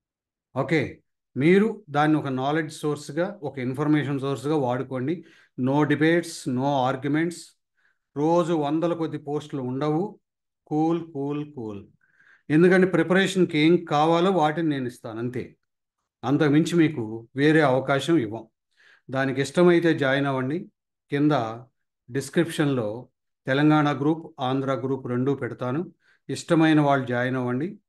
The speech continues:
అల్లరి కోసం జాయిన్ అవ్వాలనుకుంటే మీకు ఆశ నిరాశ అవుతుంది. ఎందుకు ముందుగానే చెప్తున్నా అంటే, మీరు ఎక్స్‌పెక్ట్ చేసినట్లుగా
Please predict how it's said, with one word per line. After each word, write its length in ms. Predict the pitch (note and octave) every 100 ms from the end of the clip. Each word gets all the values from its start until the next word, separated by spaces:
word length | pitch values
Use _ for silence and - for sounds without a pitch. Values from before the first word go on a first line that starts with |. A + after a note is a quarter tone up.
| _ A#2+
అల్లరి 360 | D3 F3+ G3+
కోసం 340 | G3 F3 D3+ E3+ F3+ C#3+
జాయిన్ 340 | B2+ C3+ D3+
అవ్వాలనుకుంటే 600 | D3 C3+ C3 B2+ C3 E3+
మీకు 220 | F3 B2
ఆశ 240 | A2+ B2 C3+
నిరాశ 380 | A#2 A2+ A#2+ B2+
అవుతుంది. 500 | G#2 G2 F#2 F#2+ G2+ - _ _ _ _ _ C#3+
ఎందుకు 220 | F#3 G#3
ముందుగానే 360 | F#3 F#3 F#3 E3+
చెప్తున్నా 300 | E3 E3 D#3+
అంటే, 180 | D#3 D#3+
మీరు 200 | D3+ C3+
ఎక్స్‌పెక్ట్ 380 | C3 F3 D3
చేసినట్లుగా 640 | D#3 D3+ D3+ D3+ D3+ C#3